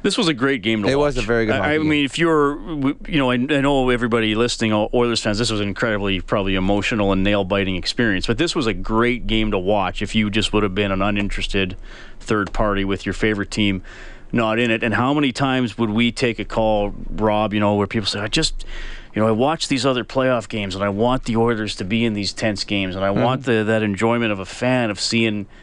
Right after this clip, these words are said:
Speaker 1: how they do." Well, this truly, e-,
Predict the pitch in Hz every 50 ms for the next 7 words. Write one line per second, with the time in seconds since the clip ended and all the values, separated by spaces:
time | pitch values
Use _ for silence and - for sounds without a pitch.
0 | - - - 113 120 117 110 107 101 117 123 117 104 110 113 107 113 151 165 156
1 | - - - - - - 123 135 143 139 113 95 85 78 - - - - - -
2 | 175 202